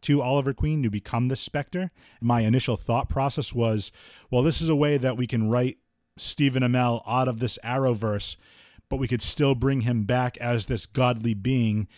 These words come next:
if the situation ever presents itself. If something gets so dire in a crossover or something along those lines,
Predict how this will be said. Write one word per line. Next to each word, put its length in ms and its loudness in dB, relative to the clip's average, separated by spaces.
if 180 0
the 120 -2
situation 560 0
ever 120 -2
presents 420 -2
itself. 380 -8
If 140 -10
something 340 -4
gets 240 -4
so 280 2
dire 420 0
in 180 -4
a 60 -2
crossover 800 -2
or 140 0
something 360 -2
along 300 0
those 200 0
lines, 480 0